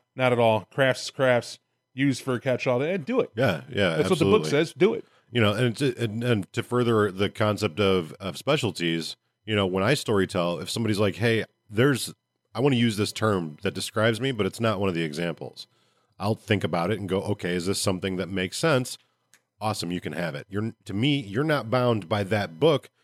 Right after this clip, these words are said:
Speaker 2: because they couldn't give you every single
Speaker 1: And they even
Speaker 2: adjective
Speaker 1: state
Speaker 2: to,
Speaker 1: that.
Speaker 2: to, right.
Speaker 1: They have a little section about that, that, "Hey, knock yourself out."
Speaker 2: Right.
Speaker 1: Like, no way are we gonna put in waste ink,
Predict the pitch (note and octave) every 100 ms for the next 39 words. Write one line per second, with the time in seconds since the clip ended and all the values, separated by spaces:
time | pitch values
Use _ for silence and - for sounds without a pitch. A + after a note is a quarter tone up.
0 | _ _ - D#3+ E3+ B2+ A#2 D#3+ D3 G#2+
1 | D3+ C3 A#2 A2+ A#2 A#2 A2+ A#2 - B2+
2 | A#2+ A2 G2+ G2 F#2 - _ D3+ C3+ B2+
3 | A2+ D#3 F3 C#3+ A#2+ G2+ G2 D3 A#2 G2+
4 | G2+ - - A2 F#2+ D#2+ B2+ E2 - _
5 | - C#3+ C#3 D#3 - F3 F3 B2+ G#2+ G#2+
6 | G2+ G#2 G2+ B2+ C3+ B2+ - - B2+ -
7 | A2 B2 C3 F2 B2+ D3+ D3+ B2+ A#2+ A#2+
8 | B2 A2+ C3+ A2+ C3 A#2 B2 A#2 B2 A2
9 | -